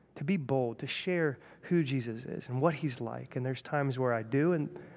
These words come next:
but there's a lot of times where I don't. I don't think that I often am someone who is bold. And I can tell you this,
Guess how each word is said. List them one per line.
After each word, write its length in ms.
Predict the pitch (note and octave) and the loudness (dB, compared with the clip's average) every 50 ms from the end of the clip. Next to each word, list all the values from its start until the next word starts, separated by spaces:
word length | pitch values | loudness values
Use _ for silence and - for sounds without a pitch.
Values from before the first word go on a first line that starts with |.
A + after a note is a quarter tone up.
| - - | -8 -4
but 100 | D#3+ - | -2 0
there's 200 | E3 D3+ C#3 C#3+ | 2 2 2 2
a 40 | |
lot 140 | C3+ C3+ C3+ | 4 4 2
of 60 | C3 | 2
times 300 | - - C#3 B2+ B2 A#2 | 0 -2 -4 -4 -4 -4
where 100 | A#2+ A#2 | -4 -4
I 60 | A2 G#2+ | -4 -6
don't. 340 | G#2+ A#2+ - - E3+ - - - - - - - - - - - - - - - - - - - - - - - - - - - - - - - - | -6 -6 -6 -6 -8 -10 -12 -16 -20 -20 -20 -20 -20 -20 -20 -20 -20 -20 -20 -20 -20 -20 -20 -20 -20 -20 -20 -20 -20 -20 -20 -20 -20 -20 -18 -2 6
I 60 | - | 6
don't 220 | D3 D#3+ E3+ - - | 8 8 6 4 0
think 200 | - E3+ D#3 - | 0 0 0 2
that 100 | D3+ C#3 | 2 2
I 100 | C#3 C3+ | 2 4
often 580 | - D3 C#3 C#3 C3+ - - C#3+ B2+ B2+ A#2+ - - - - - - - | 4 6 6 6 4 4 0 -2 0 -2 -2 -6 -10 -20 -20 -10 -2 2
am 140 | D3+ C#3 B2+ | 4 4 4
someone 300 | - - C#3+ C#3 C3+ A2+ | 4 2 2 2 4 2
who 180 | B2+ C3+ C3 | 2 2 0
is 100 | B2 A2 | 0 -2
bold. 460 | A#2 A#2+ C3+ C3 C3 C3 B2+ B2+ A#2+ - - - - - - | -2 0 2 2 4 2 0 0 -2 -6 -12 -20 -2 4 6
And 140 | F3 E3 | 8 8
I 80 | D#3 E3 | 8 6
can 180 | D#3+ - D#3+ D3 | 6 4 2 4
tell 160 | D#3 E3 D3+ | 6 6 6
you 80 | D3 | 8
this, 320 | C#3 D3+ C#3+ C3 - - | 8 6 6 4 4 -2